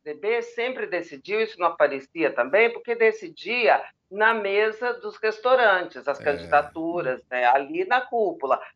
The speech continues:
Speaker 1: Aí isso abre pra prévia, ainda mais uma experiência que é inédita, a prévia da presidência da República, nos Estados Unidos, os caras lá têm trezentos e cinquenta milhões de anos de experiência, né, nessa história.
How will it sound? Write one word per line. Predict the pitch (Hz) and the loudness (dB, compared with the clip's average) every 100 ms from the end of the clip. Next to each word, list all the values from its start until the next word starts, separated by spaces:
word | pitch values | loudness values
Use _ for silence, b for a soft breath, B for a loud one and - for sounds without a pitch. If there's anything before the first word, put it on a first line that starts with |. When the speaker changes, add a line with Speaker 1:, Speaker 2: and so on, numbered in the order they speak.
| _ | _
Speaker 1:
Aí | - 277 262 | 2 2 2
isso | 240 - 180 | -2 -2 2
abre | 160 156 143 | 4 2 -2
pra | - 131 | -6 -6
prévia, | - 170 233 254 190 160 - | -6 -4 0 0 -2 -2 2
ainda | 175 208 226 214 | 2 2 -2 -2
mais | 175 165 165 | 0 -2 -2
uma | 165 | -8
experiência | 165 170 165 156 151 165 180 | -8 -10 -8 -6 -6 -6 -10
que | 247 | 2
é | 226 175 | 4 6
inédita, | 185 185 175 180 180 208 - - | 4 4 4 4 0 -12 -4 -2
a | |
prévia | - 180 208 202 - _ | 2 2 2 -2 -12 _
da | 143 | -10
presidência | - 139 135 135 139 - | -8 -10 -8 -6 -6 -8
da | |
República, | 123 120 - 214 185 165 | -8 -8 -4 -4 -4 -8
nos | 160 | -2
Estados | 170 165 - | 2 2 0
Unidos, | 127 135 214 - - _ _ _ _ | -8 0 0 0 -8 _ _ _ _
os | 131 - | -20 2
caras | 143 165 214 170 | 4 6 4 2
lá | 160 170 | 4 4
têm | 202 233 233 | 2 -4 -8
trezentos | 220 196 190 190 202 | -8 -8 -6 -6 -6
e | 262 | -12
cinquenta | 233 226 226 | -6 -4 -4
milhões | 233 226 202 202 214 | -6 -2 0 0 -2
de | 214 | 0
anos | 233 185 190 196 | 4 4 2 -2
de | 220 | -8
experiência, | - 226 233 269 202 135 - 123 | -2 2 2 4 2 0 -6 -6
né, | 117 165 185 - _ _ - | 2 2 2 -2 _ _ -4
nessa | 151 151 | -4 -4
história. | 165 - 135 113 110 | -14 -2 2 2 0